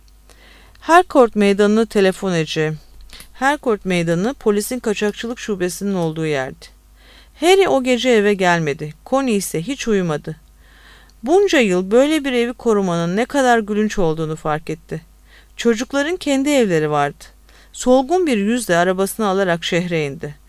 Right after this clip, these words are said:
Sonra derin bir nefes aldı ve kocasının o güne kadar süregelen hayatını sona erdirecek bir konuşma yapmak üzere Harry Kane'in bürosunun merdivenlerinden çıkmaya başladı.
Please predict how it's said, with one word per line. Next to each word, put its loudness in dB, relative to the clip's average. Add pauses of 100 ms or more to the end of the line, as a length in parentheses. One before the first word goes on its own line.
(280)
Sonra 0
derin 2
bir 0
nefes 0
aldı -6
ve -2
kocasının -4
o -6
güne -4
kadar -2
süregelen -2
hayatını -2
sona -2
erdirecek -2
bir -4
konuşma -6
yapmak -4
üzere -4 (640)
Harry 2
Kane'in -2
bürosunun -2
merdivenlerinden -2
çıkmaya -8
başladı. -10